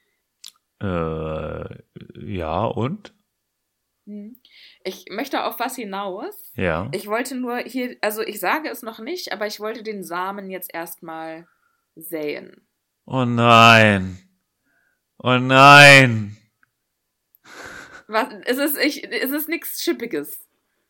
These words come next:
Speaker 1: Was? Okay, ich hätte, okay,
Speaker 2: Nein,
Speaker 1: gut.
Speaker 2: es ist nichts Schippiges. Es ist nicht, weil ich glaube, dass Draco Malfoy ihn versucht hat, äh, zu überzeugen, damit er in, damit er näher an Harry sein kann. Das ist es nicht.
Speaker 1: Okay.
Speaker 2: Obwohl,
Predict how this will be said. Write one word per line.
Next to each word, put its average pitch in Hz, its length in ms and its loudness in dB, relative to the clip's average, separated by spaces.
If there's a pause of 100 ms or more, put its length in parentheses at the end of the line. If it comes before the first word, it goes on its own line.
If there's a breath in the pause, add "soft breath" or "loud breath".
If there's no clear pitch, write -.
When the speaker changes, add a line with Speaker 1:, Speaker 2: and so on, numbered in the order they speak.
(120)
Speaker 1:
Was? - 480 6 (120)
Okay, 113 300 2
ich 95 140 -2
hätte, - 260 -6
okay, 113 160 -8
Speaker 2:
Nein, 233 200 4
Speaker 1:
gut. 285 100 -4
Speaker 2:
es 277 60 -6
ist 269 100 -8
nichts 302 280 -4
Schippiges. 269 460 -6
Es 247 120 -8
ist 233 180 -16
nicht, 269 260 -8
weil 226 160 -4
ich 262 100 -10
glaube, 226 320 -4
dass 214 200 -4
Draco 220 420 -4
Malfoy 214 460 -8
ihn 202 180 -12
versucht 214 420 -12
hat, - 300 -10
äh, 185 260 -10
zu 190 180 -12
überzeugen, 185 580 -4
damit 170 240 -8
er 170 200 -4
in, 175 200 -14 (360 soft breath)
damit 196 220 -10
er 190 80 -2
näher 185 200 -6
an 170 140 -10
Harry 196 260 -8
sein 180 260 -12
kann. 175 300 -16 (320 soft breath)
Das 196 180 -4 (100)
ist 185 200 -12
es - 200 -18
nicht. - 380 -16 (1400 soft breath)
Speaker 1:
Okay. 214 220 2
Speaker 2:
Obwohl, 254 380 4